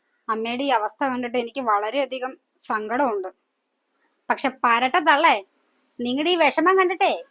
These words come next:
ഞാൻ നിങ്ങളെ ഗൾഫിലോട്ട് കൊണ്ടുപോകുന്നുള്ള പൂതിയെ അങ്ങ് കൈ വെച്ചാ മതി. നിങ്ങൾക്ക് ഇതൊന്നും കിട്ടിയാ പോരാ. നിങ്ങളെ എന്നോട് അത്രയ്ക്ക് ദ്രോഹം ചെയ്തിട്ടുണ്ട്. നിങ്ങൾക്ക് മാത്രമല്ല,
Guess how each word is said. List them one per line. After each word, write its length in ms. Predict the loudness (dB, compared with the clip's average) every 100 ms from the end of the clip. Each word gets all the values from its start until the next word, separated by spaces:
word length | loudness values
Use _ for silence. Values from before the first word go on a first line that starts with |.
| _ -8
ഞാൻ 240 | -4 -4
നിങ്ങളെ 200 | 0 0
ഗൾഫിലോട്ട് 520 | 2 2 2 2 2
കൊണ്ടുപോകുന്നുള്ള 500 | 2 4 6 6 4
പൂതിയെ 460 | 4 2 2 4 2 0 _
അങ്ങ് 160 | -2 0 4
കൈ 160 | 4 6 4
വെച്ചാ 280 | 4 6
മതി. 260 | 4 2 -6 _ _
നിങ്ങൾക്ക് 360 | 2 2 2 0
ഇതൊന്നും 240 | 0 2
കിട്ടിയാ 320 | 0 -2 0 0
പോരാ. 300 | 2 -2 -4 -8 -2
നിങ്ങളെ 460 | 2 4 4 4 -4
എന്നോട് 220 | -6 0 2
അത്രയ്ക്ക് 400 | 2 -2 -2 -2
ദ്രോഹം 320 | 0 2 2
ചെയ്തിട്ടുണ്ട്. 440 | 0 0 -2 -4 -6 -12 _ _ -8
നിങ്ങൾക്ക് 320 | -4 -4 0
മാത്രമല്ല, 540 | 4 4 4 2 2